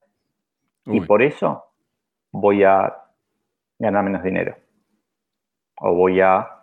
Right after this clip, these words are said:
Speaker 1: vender menos porque voy a tener que subir los precios para poder pagar esos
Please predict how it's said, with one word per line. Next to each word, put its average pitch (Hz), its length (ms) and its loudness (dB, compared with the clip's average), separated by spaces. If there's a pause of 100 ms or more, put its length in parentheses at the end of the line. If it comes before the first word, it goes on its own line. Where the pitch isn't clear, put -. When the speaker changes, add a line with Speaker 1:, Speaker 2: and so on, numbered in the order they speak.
(240)
Speaker 1:
vender 95 340 0
menos 208 220 0
porque 98 180 -6
voy 95 100 0
a 90 40 -2
tener 90 160 -6
que - 60 -18
subir 95 220 -2
los 90 100 -6
precios - 340 -6
para - 200 -6
poder - 280 -4 (800)
pagar 90 480 -2
esos - 220 -12